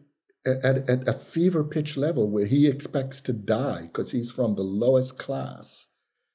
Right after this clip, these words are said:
And he expects the, the aristocracy to, you know, the higher classes to kill him, basically, for standing up for Mayat,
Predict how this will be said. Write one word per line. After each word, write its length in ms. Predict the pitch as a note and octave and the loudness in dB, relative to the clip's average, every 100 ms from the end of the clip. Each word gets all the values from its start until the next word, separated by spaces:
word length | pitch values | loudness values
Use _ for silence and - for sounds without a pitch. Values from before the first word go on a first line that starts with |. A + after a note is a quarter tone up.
| _ - | _ -2
And 160 | A2+ | 2
he 140 | A2+ C#3+ | 4 6
expects 540 | C3 C3 C#3 C3 - | 4 2 -2 -2 -4
the, 380 | - B2 A#2+ B2+ | 0 0 0 -2
the 140 | B2+ | 0
aristocracy 800 | A2+ A#2+ A2 C3 B2 - A2 G#2 G2+ | 2 2 0 -2 -2 -4 -8 -8 -8
to, 280 | A2+ G#2 G#2 - - | -6 -8 -8 -14 -4
you 160 | B2+ | 0
know, 120 | A2+ G#2 | 4 4
the 120 | G2+ | 2
higher 260 | B2 C3+ B2 | 4 4 4
classes 460 | A#2+ A2+ - G#2 | 0 -4 -6 -8
to 280 | - A#2 A2+ - _ _ _ _ _ _ _ _ _ _ _ _ _ _ _ _ - | -8 -10 -10 -14 _ _ _ _ _ _ _ _ _ _ _ _ _ _ _ _ -6
kill 260 | - E4+ D#4 | 2 4 6
him, 260 | C#3+ G2+ | 4 4
basically, 580 | F#2+ G2+ - G#2 G#2+ F#2+ | 2 0 0 -4 -6 -6
for 160 | - A2 | -4 -4
standing 440 | - B2+ B2+ B2+ | 0 2 4 6
up 140 | C3 C3 | 4 4
for 100 | A#2 | 4
Mayat, 640 | A#2+ B2 C3+ - - | 4 4 4 2 -6